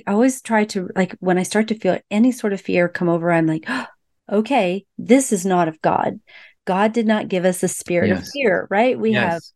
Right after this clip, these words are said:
Speaker 1: power, love, and a sound mind. So when I remember that, the fear goes away. And then I just go, "Okay, what work do I need to do? Why, why, why did I feel fearful? Is this something I need to be concerned about? Is this a problem I need to solve?"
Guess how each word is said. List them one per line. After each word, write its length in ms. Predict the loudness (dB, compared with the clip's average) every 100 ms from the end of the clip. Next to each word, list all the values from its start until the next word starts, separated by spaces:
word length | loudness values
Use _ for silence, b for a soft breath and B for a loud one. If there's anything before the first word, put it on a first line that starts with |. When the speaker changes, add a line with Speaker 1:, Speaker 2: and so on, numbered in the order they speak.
| _
Speaker 1:
power, 300 | 0 0 0
love, 240 | 0 0
and 100 | 2
a 40 | -2
sound 400 | 0 -2 0 2
mind. 340 | 2 2 -2 -6 B B B
So 380 | -2 4 4 2 -2
when 220 | 0 2
I 120 | 2
remember 520 | -2 -4 -2 2 2
that, 400 | 2 0 -2 -4 -6 _ _ -8
the 100 | -6
fear 260 | -2 -2
goes 200 | 0 0
away. 260 | 0 0 0
And 120 | 0
then 100 | 0
I 80 | 0
just 220 | 0 -4
go, 200 | -2 -2 0
"Okay, 340 | 0 2 0
what 340 | 2 2 0 2
work 240 | 0 0
do 160 | 0 0
I 100 | 2
need 220 | 2 0
to 80 | -4
do? 220 | -2 0
Why, 380 | 0 0 0 0 -4 B B _
why, 540 | -4 0 2 0 -4 -10 _
why 140 | -4 0
did 120 | 2
I 100 | 0
feel 220 | 2 0
fearful? 600 | 0 -2 -2 0 2 2
Is 160 | 2 2
this 120 | 2
something 280 | 2 2 2
I 40 |
need 180 | 2 0
to 60 | 0
be 140 | -2
concerned 480 | 0 -4 -2 0 0
about? 320 | 2 2 2
Is 100 | 0
this 160 | -2 -4
a 60 |
problem 480 | -4 -2 0 0 0
I 60 | 0
need 220 | 0 -2
to 80 | -6
solve?" 540 | -4 0 2 2 -2